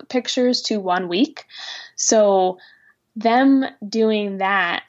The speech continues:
allowed them to give such an elevated client experience that people started referring them more. And that's actually what happened in my business.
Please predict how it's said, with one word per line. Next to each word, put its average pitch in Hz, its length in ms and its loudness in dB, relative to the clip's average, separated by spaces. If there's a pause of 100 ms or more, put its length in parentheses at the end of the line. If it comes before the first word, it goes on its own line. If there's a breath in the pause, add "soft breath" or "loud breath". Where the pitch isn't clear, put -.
(160)
allowed 202 720 -2
them 196 300 -2
to 220 120 -4
give 196 360 2
such 214 380 0
an 247 120 4
elevated 202 560 0
client 190 340 -4
experience 185 720 -2
that 175 440 0
people 202 280 -8
started 185 360 -6
referring 262 500 2
them 262 180 2
more. 247 300 4
And 208 120 0
that's 226 300 -4
actually 214 280 -4
what 180 120 -6
happened 185 260 -4
in 185 60 -10
my 180 200 0
business. 180 500 -10